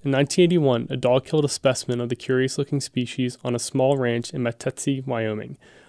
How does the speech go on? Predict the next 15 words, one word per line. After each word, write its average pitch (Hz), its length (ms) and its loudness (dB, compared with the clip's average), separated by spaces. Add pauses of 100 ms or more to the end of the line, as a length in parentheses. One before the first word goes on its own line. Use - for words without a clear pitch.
(100)
where 139 140 4
later 135 260 8
the 139 100 2
last 123 300 4 (120)
hundred 139 240 2
and 139 140 0
thirty 123 280 2
black-footed 117 480 -2
ferrets 113 340 -6
were 123 80 -6
found. 135 400 -12 (840)
In 135 160 0
the 127 40 4
mid-nineteen 139 560 2
eighties, 117 440 0